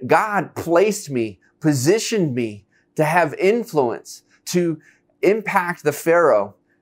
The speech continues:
to encourage him to save the food that ultimately would save the people. So what you meant for evil, God used for good."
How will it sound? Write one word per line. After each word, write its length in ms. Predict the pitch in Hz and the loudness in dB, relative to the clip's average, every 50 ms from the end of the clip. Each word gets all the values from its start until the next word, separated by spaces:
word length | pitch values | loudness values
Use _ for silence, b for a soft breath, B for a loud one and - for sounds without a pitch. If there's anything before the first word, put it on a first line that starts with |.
| _ | _
to 180 | - - 175 170 | 0 0 0 0
encourage 440 | 165 156 - - - 208 208 196 202 | 0 -6 -6 -2 2 2 2 2 2
him 160 | 202 185 170 | 0 0 0
to 80 | 151 143 | -2 -2
save 560 | - - - - 165 160 180 196 180 151 143 | -2 -4 0 2 2 2 2 0 0 -4 -4
the 80 | 151 | -6
food 480 | 139 - - - - 220 214 190 165 - | -6 -6 -10 -2 2 4 4 4 4 4
that 140 | 151 - - - | 2 0 2 2
ultimately 540 | 165 196 202 - - 185 190 190 180 175 | 0 0 0 0 -4 -4 -4 -2 -2 -4
would 220 | 165 156 156 139 - | -2 -2 -2 -2 -2
save 500 | - - - - 170 170 185 190 175 156 | -6 -6 0 0 2 2 2 0 -2 -4
the 100 | 160 147 | -8 -10
people. 460 | - - 196 208 196 202 127 110 110 | -8 -8 -8 -8 -6 -2 -2 -2 0
So 140 | - - 156 | 0 -2 0
what 260 | 156 170 160 - 139 | 2 2 0 0 -2
you 180 | 156 196 240 240 | -4 -4 -2 -2
meant 320 | 202 180 180 185 - - | -2 -2 -4 -4 -8 -6
for 120 | - 160 | -6 -4
evil, 380 | - 170 196 208 156 147 143 131 | -2 -2 -4 -2 -2 -2 -4 -4
God 440 | 123 - 147 147 165 165 170 160 131 | -2 -2 0 0 2 2 0 0 -2
used 340 | 135 156 170 170 160 - - | -4 -4 -2 -2 -4 -6 -8
for 160 | - 135 120 | -8 -8 -6
good." 320 | 107 120 123 117 110 113 | -2 0 0 0 -2 -4